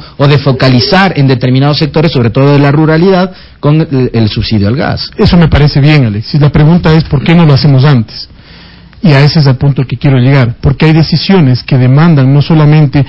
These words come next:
Speaker 2: un enfoque técnico o una corrección de un problema específico,
Speaker 1: Quizás
Speaker 2: que es lo
Speaker 1: porque
Speaker 2: que
Speaker 1: el
Speaker 2: se quiere
Speaker 1: costo
Speaker 2: hacer.
Speaker 1: político sea demasiado
Speaker 2: Bueno,
Speaker 1: alto, porque el,
Speaker 2: entonces,
Speaker 1: el gas, el gas es un tema del
Speaker 2: es
Speaker 1: día a día, ¿no?
Speaker 2: justamente la valoración que estamos pidiendo nosotros en el tema de equidad. Por supuesto que hay que debatirlo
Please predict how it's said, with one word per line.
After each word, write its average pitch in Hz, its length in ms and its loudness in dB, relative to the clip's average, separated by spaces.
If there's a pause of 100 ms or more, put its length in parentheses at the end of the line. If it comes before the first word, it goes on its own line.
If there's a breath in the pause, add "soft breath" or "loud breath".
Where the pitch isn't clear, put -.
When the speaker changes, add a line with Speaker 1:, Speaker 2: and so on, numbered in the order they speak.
(240 loud breath)
Speaker 2:
un 151 140 2
enfoque 143 500 -2 (200)
técnico 151 560 0 (280 loud breath)
o 185 240 0 (120)
una 165 220 2
corrección 147 440 0
de 165 60 2
un 160 80 0
problema 135 320 0
específico, 135 520 -2
Speaker 1:
Quizás 135 120 -4
Speaker 2:
que 175 60 0
es 175 60 2
lo 160 40 2
Speaker 1:
porque 170 160 0
Speaker 2:
que 147 80 0
Speaker 1:
el - 40 0
Speaker 2:
se - 40 0
quiere 170 220 2
Speaker 1:
costo 139 160 0
Speaker 2:
hacer. - 140 2
Speaker 1:
político 165 280 -2
sea 170 240 -4 (220)
demasiado 147 480 -2
Speaker 2:
Bueno, 180 240 2
Speaker 1:
alto, 156 80 0
porque 151 180 0
el, 156 60 2
Speaker 2:
entonces, 151 180 0
Speaker 1:
el 139 60 -2
gas, 175 260 0
el 147 140 0
gas 175 160 0
es 185 100 0
un 175 140 0
tema 185 240 0
del 147 160 2
Speaker 2:
es 131 60 2
Speaker 1:
día 135 100 2
a - 20 2
día, 180 80 4
¿no? 196 220 2
Speaker 2:
justamente 180 320 2
la 170 100 2
valoración 143 580 0
que 156 120 -2
estamos 156 320 -2
pidiendo 143 340 0
nosotros 127 480 -2
en 120 120 0
el 117 120 -4
tema 170 240 0
de 143 80 0
equidad. 139 420 -2 (280 loud breath)
Por - 140 -2
supuesto 185 440 -2
que 160 120 -2
hay 156 60 0
que 151 120 -2
debatirlo 160 580 0